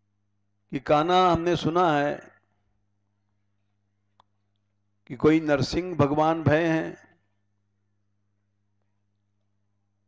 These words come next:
और प्रहलाद जी को उन्होंने दर्शन दिया और उनके कारण से हिरण्यकश्यप को मारा,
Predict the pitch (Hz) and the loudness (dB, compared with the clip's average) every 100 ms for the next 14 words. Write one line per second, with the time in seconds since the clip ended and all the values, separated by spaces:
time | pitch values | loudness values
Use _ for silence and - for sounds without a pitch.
0 | _ _ _ _ _ _ _ _ - 156 | _ _ _ _ _ _ _ _ 2 4
1 | 160 - - 139 156 165 143 160 151 165 | 4 0 0 2 2 2 0 -2 0 0
2 | 165 - - _ _ _ _ _ _ _ | 0 -6 -14 _ _ _ _ _ _ _
3 | _ _ _ _ _ _ _ _ _ _ | _ _ _ _ _ _ _ _ _ _
4 | _ _ _ _ - 143 156 165 165 139 | _ _ _ _ -10 -4 -2 0 0 0
5 | 127 - 165 170 175 185 180 180 147 143 | 0 -2 -6 -2 2 2 2 0 -2 -2
6 | 131 151 151 147 139 147 139 147 143 120 | -4 -4 -2 0 2 0 -4 -2 0 0
7 | 135 147 - 127 - - 160 151 156 151 | 0 -2 -4 -4 -4 -2 -2 0 -2 0
8 | 156 170 - - | 0 0 -6 -16